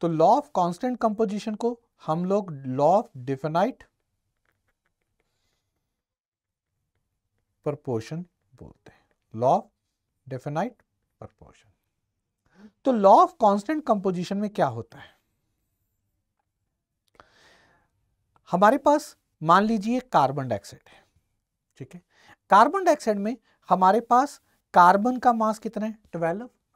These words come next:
and ऑक्सीजन का मास यहाँ पर सिक्सटीन, यानी कि रेशियो क्या होगी? ट्वेल्व ratio थर्टी टू, यानी कि क्या हो गया? थ्री ratio एट।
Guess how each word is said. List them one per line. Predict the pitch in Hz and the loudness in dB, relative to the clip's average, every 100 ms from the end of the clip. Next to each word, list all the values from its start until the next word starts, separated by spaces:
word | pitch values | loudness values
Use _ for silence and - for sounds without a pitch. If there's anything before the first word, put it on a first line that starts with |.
| _ | _
and | 165 190 | -4 -2
ऑक्सीजन | 180 - 202 233 | -4 -6 -4 -4
का | 233 226 | -2 -2
मास | 220 226 - | -2 -6 -6
यहाँ | 139 135 | -8 -6
पर | 127 | -8
सिक्सटीन, | - 160 - 127 | -8 -12 -10 -10
यानी | 135 151 | -6 -6
कि | 170 196 | -4 -4
रेशियो | 190 - | -4 -4
क्या | 196 175 | -4 -4
होगी? | 139 - _ _ - | -6 -14 _ _ -10
ट्वेल्व | 143 147 165 214 240 202 | -2 2 2 2 -2 -2
ratio | 151 147 - 202 240 _ _ _ | -2 -2 -4 -8 -8 _ _ _
थर्टी | 165 160 196 226 | -2 -2 -2 -4
टू, | 269 285 - _ - | -4 -8 -12 _ -12
यानी | 135 135 156 | -8 -6 -8
कि | 185 | -12
क्या | - 185 | -4 -2
हो | 175 | -2
गया? | 175 175 - _ _ _ | -4 -8 -10 _ _ _
थ्री | 170 185 175 | -8 -6 -4
ratio | 135 127 175 196 - | -6 -8 -14 -16 -18
एट। | 92 - _ | -20 -20 _